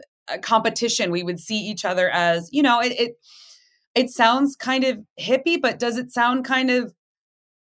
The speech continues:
you know, hippies had a lot of good points. I, <laughs> you know, I mean, it's like,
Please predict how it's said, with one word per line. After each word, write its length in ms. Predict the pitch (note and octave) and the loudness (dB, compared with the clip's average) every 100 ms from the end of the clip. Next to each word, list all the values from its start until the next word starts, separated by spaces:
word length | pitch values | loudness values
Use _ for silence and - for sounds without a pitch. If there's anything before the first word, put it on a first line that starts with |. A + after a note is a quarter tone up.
| _ _ _ _ _ _ | _ _ _ _ _ _
you 140 | - D4 | 0 2
know, 60 | |
hippies 340 | B3 C#4+ D4+ C#4+ | 2 0 0 0
had 100 | C#4+ | 0
a 40 | |
lot 160 | C4+ C4+ | 0 0
of 60 | |
good 100 | C4 | -2
points. 320 | B3+ F#3 F3 - - C4+ | -4 -8 -8 -10 -14 0
I, 120 | C#4 | 6
<laughs> 1000 | D4+ - F#4+ G4 E4+ C4 A4 A#4 G#4+ F#4+ | 6 8 8 8 6 4 2 2 0 2
you 200 | F#4+ A#4 | 6 8
know, 60 | A4+ | 12
I 380 | A4+ A4+ A4 G#4 | 12 12 10 8
mean, 300 | A4 G4 G4 | 6 8 6
it's 100 | G4+ | 6
like, 260 | G4+ F#4+ | 4 4